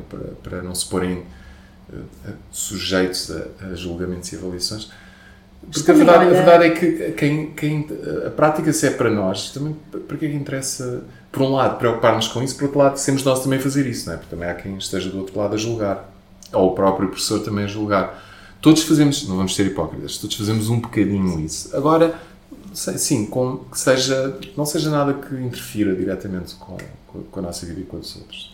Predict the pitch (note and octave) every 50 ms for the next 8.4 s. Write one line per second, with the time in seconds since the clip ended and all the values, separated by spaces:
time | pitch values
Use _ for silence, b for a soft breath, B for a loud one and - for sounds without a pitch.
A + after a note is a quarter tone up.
0 | - - - G3 F3+ F3 - - - D#2 D#2 - - - - - F#2 F#2 - -
1 | - - F#2+ F2+ F2+ - - - - B B B B B B - - G#2 G#2 -
2 | - - - G#2 G2+ F#2+ - - - - - - - - B B B B B B
3 | B - - F#2 F#2+ F#2+ F#2 F2+ - F#2+ F#2 - - G2 F#2 F2+ F2+ F2 F2+ -
4 | - - G2 F#2+ F2+ - G2+ - F#2+ F#2+ F#2 F#2+ F#2 F#2 F#2 F#2 - F#2 F#2 F#2+
5 | G2 F#2+ F#2 - - - - - F2+ - - - - - F#2+ F2+ F2+ F#2+ F#2+ F2+
6 | F2+ F2+ B B B B B B B B B - G2+ F#2+ F#2 F#2 F#2 F2+ F2+ F2+
7 | F2+ F2 F2 - - - - - - - - - - - - - - - - C#3+
8 | B2 A#2+ A2+ - A#2 G#2+ G#2+ G#2+